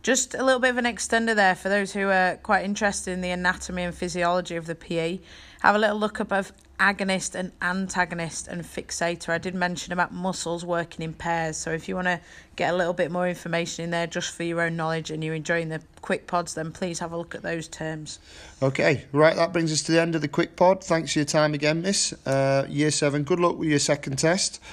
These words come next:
Speaker 2: and give us some feedback and, and tell us whether or not this is, you're finding this helpful. Once again, it's the spellings.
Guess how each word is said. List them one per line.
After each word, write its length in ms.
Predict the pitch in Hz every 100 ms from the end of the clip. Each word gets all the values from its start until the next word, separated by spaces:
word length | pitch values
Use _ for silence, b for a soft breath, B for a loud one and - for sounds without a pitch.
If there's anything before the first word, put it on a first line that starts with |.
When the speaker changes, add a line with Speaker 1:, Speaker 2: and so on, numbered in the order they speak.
| B B -
Speaker 2:
and 400 | 127 131 131 123
give 160 | 151
us 80 | 147
some 160 | - 143
feedback 680 | 135 147 139 139 139 -
and, 320 | 139 127 131 -
and 480 | 120 123 113 135 -
tell 200 | - 135
us 100 | 127
whether 160 | 120 117
or 60 | 123
not 160 | 117
this 160 | 117 -
is, 120 | 110 -
you're 260 | - 113 113
finding 320 | 123 113 110
this 160 | 110
helpful. 420 | - 101 - 117 - B B
Once 240 | 139 156 -
again, 440 | 151 160 160 147 B B
it's 200 | 127 117
the 80 | 123
spellings. 680 | - 147 147 147 147 139 -